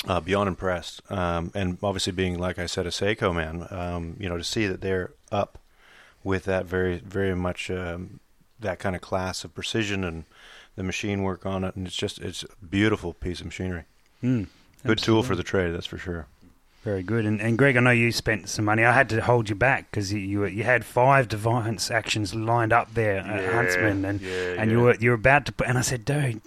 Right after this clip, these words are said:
Speaker 2: just stay with four.
Speaker 3: No,
Speaker 2: Just
Speaker 3: I'm
Speaker 2: stay."
Speaker 3: glad you did.
Speaker 2: Yeah,
Speaker 3: Thanks,
Speaker 2: I'm,
Speaker 3: Rusty.
Speaker 2: I'm
Speaker 3: Yeah,
Speaker 2: looking
Speaker 3: yeah.
Speaker 2: for you, mate.
Speaker 3: Yeah.
Speaker 2: Yeah. What, but aside from the Defiance actions, what did you buy, mate?
Speaker 3: No, I, I mainly got accessories this time around. So I, I bought a, um, you know, dual gun bag again at the Lithgow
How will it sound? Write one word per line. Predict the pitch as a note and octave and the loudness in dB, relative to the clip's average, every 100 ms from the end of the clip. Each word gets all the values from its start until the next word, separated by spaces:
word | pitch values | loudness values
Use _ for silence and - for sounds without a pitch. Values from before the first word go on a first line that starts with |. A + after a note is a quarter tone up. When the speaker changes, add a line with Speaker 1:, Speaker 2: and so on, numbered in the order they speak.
| D3 - | -6 -4
Speaker 2:
just | A#2+ - | -4 -2
stay | - A#2 | -2 -2
with | G#2+ | -2
four. | - A2 G#2+ E2+ - | 0 2 2 0 -4
Speaker 3:
No, | - | 2
Speaker 2:
Just | A2 | 4
Speaker 3:
I'm | |
Speaker 2:
stay." | A2 | 12
Speaker 3:
glad | C#3 C3+ | 12 12
you | A2+ | 8
did. | B2 G#2 E2+ | 6 4 2
Speaker 2:
Yeah, | - | 4
Speaker 3:
Thanks, | A2 F#2 | 4 4
Speaker 2:
I'm, | G2+ | 0
Speaker 3:
Rusty. | F#2 A2+ | 2 2
Speaker 2:
I'm | G#2 | 2
Speaker 3:
Yeah, | G#2+ G2+ | 2 2
Speaker 2:
looking | F2 G2+ | 0 -2
Speaker 3:
yeah. | E2+ | 0
Speaker 2:
for | F#2+ | 0
you, | F2+ | 0
mate. | G#2+ D3 - - | -2 -6 -10 -2
Speaker 3:
Yeah. | G#2 G2 | 2 4
Speaker 2:
Yeah. | |
What, | A2+ C#3+ | 4 8
but | E3+ | 8
aside | C3 C3 G#3+ F3 | 8 8 8 8
from | C3+ | 2
the | |
Defiance | G#2+ - A#2 C3 C3+ | 0 -2 4 4 4
actions, | A2 - A2 | 2 2 2
what | B2+ | 2
did | A2+ | 2
you | G2 | 2
buy, | G2 B2+ | 2 2
mate? | G2+ A3+ - - | 0 -4 -8 2
Speaker 3:
No, | A#2+ | 8
I, | A#2 B2+ C3+ A2 | 10 12 12 12
I | C3+ | 12
mainly | B2+ G#2+ | 12 10
got | G2+ F#2 | 8 4
accessories | - G2+ F#2 G2 F2 - | 2 0 0 0 -4 -4
this | - | -4
time | G2+ F2 | -2 0
around. | F2 E2+ | 0 -2
So | - F#2+ F#2 F#2 - - | 0 2 4 2 -4 -2
I, | F2+ F#2 - F2 | 2 2 4 0
I | |
bought | E2+ G#2 G2 | 2 2 4
a, | F#2 F2+ F2+ | 4 2 0
um, | F2+ F2 E2+ E2 - | -2 -2 -4 -8 -12
you | F2+ E2 | -10 -4
know, | F2+ | -4
dual | F2+ A2+ G#2+ | 0 2 2
gun | F2+ G2+ G#2+ | 2 0 4
bag | A#2+ B2 A2 - | 6 6 2 -6
again | G#2 G2 A2 G2+ | -8 -2 0 0
at | |
the | F#2 | -4
Lithgow | F#2+ G#2+ - A2 G#2+ | -6 -4 2 4 4